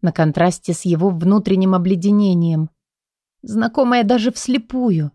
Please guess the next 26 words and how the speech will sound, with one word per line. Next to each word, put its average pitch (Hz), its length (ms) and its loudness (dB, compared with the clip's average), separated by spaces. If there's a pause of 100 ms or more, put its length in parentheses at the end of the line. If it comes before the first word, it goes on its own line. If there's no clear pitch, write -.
(500)
Любимое. 160 760 -4 (420)
Восхитительно 233 800 -2
мужественное. 160 880 -2 (540)
Я 196 160 0
знаю 208 260 2
каждую 233 400 -2
родинку, 160 580 -2 (260)
шрам 233 500 -2 (420)
и 185 80 -2
даже 170 320 2
оттенки 190 600 0
вздувающихся 190 840 -2
вен 196 360 2
на 170 80 0
руках. 165 500 -4 (800)
"Мир, 277 240 0
скажи 277 420 -2
мне! 190 340 2 (320)
Скажи, 339 320 0
что - 180 -4
все 330 220 2
это 302 180 0
театр, 220 600 0 (240)
что - 200 -4
это 427 140 2
ложь, 302 460 4